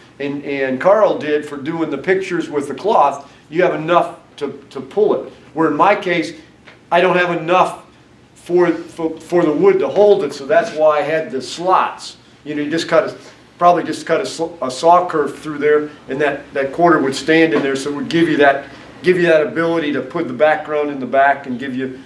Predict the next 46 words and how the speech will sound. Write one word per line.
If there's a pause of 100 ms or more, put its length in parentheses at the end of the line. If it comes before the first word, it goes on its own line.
(160)
you
know,
stuff
up
front.
It's
just
play
around
with
pictures. (340)
Pictures,
you
can
cut
'em
and
you (200)
make
'em
look (840)
differently
if
somebody
gave
'em
to
you. (720)
Same
thing,
remember
we
said
doing, (280)
doing
Christmas
cards.
You
can
do
the
same
thing
with
Christmas
cards